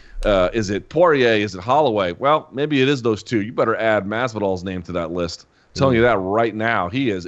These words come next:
Speaker 1: a short list top three. Um, so, you know, you're talking about that kind of stuff and the things he can do, and he's got good jiu-jitsu, and he's wrestling, and he's experienced. To me, it opens it back up a little bit. Kamaru, a very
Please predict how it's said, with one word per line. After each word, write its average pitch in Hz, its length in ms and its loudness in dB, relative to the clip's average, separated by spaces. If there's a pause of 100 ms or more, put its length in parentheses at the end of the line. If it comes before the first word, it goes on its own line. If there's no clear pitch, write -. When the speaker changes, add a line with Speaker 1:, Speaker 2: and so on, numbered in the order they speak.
Speaker 1:
a 110 140 -10
short 147 400 -2
list 95 280 -14
top 101 320 -4
three. 95 440 -4 (500)
Um, 98 480 -2
so, 120 440 4
you 165 100 2
know, 123 140 2
you're 123 100 0
talking 160 240 0
about 107 240 -2
that 123 180 -2
kind 120 160 -6
of 110 80 -10
stuff 151 220 -8
and 107 100 -12
the 95 60 -18
things 131 200 -8
he 147 120 -6
can 117 180 -6
do, 90 120 -6
and 82 60 -10
he's 139 140 -4
got 117 220 2
good 98 100 -4
jiu-jitsu, 85 360 -10
and 82 80 -8
he's 160 180 -4
wrestling, 87 500 -2
and 85 80 -8
he's 139 240 -2
experienced. 87 680 0 (400)
To 143 100 -2
me, 202 140 4
it 151 140 6
opens 147 360 2
it 113 120 -2
back 117 260 2
up 131 180 0
a 120 40 -4
little 101 280 -2
bit. 87 340 -8 (260)
Kamaru, 139 500 4
a - 20 -2
very 123 260 2